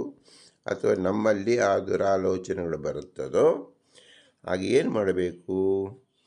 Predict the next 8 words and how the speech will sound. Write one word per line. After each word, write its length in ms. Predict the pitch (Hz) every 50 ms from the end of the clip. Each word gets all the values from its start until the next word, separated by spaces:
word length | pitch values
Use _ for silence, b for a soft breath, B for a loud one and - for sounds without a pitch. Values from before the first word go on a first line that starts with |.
| b b b b b b b b b b b b b b b b b b b b b b -
ಆಗಮ 720 | 85 82 90 104 120 123 123 120 120 120 127 135 135 143 143 143
ಯತ್ರ 680 | 135 131 131 113 110 - - _ _ - 127 127 120
ವೈಮಿತಃ, 880 | 110 107 104 110 123 131 131 131 127 123 127 127 127 120 101 - - 90 80 80 82 90 120 151 147 -
ಯಾವುದು 560 | 90 92 95 90 92 120 - - 107 110 110 104
ನಾವು 220 | 101 98 98 95
ಕೇಳಿದ 420 | - - 131 120 120 117 107 110
ಶಬ್ದ 420 | 104 - - - 104 101 101 - -
ಆಗಮವೇ 880 | 101 92 90 104 101 104 107 110 110 110 110 107 110 117 127 139 151